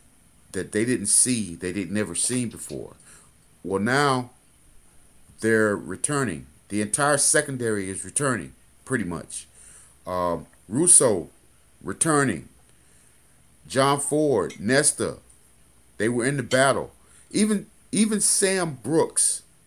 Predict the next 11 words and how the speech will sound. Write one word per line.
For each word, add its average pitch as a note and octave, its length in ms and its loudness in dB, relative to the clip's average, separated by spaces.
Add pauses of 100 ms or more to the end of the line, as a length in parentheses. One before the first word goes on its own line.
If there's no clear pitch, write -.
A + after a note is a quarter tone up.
(260)
got C3 220 4
a, G#2 160 2 (100)
got B2 180 0
a G2 60 -4
taste, - 600 -2
got B2 140 -2
some G2+ 180 -2
blood B2+ 260 0
in D#2+ 60 -10
his F#2 200 -8
mouth. D2+ 400 -12